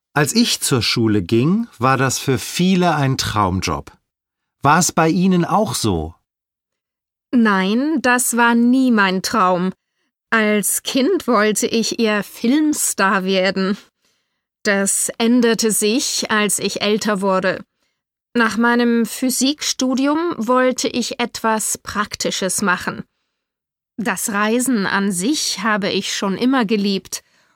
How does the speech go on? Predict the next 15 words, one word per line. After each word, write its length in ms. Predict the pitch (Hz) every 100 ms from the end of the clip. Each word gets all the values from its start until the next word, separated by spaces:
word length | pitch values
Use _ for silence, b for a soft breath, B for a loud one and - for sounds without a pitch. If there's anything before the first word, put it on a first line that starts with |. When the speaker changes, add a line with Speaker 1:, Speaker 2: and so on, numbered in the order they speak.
| _ -
Speaker 2:
Und 380 | 233 247 226
komischerweise 1120 | - - 359 381 370 302 240 226 269 359 370
bin 220 | 294 302 294
ich 180 | 262
sehr 420 | - - 262 370 359
gern 460 | 240 226 247 330 359
auf 260 | 277 285
Flughäfen. 1080 | - - 302 359 - 254 220 208 214 143 - b b b b _ _
Also 600 | 185 196 214 220 269 311
ließ 360 | 254 247 277
ich 200 | 269 294
mich 280 | 285 294 -
als 360 | 269 294 - -
Pilotin 680 | - 415 359 226 - 196 180
ausbilden. 920 | 180 196 - 220 202 196 196 185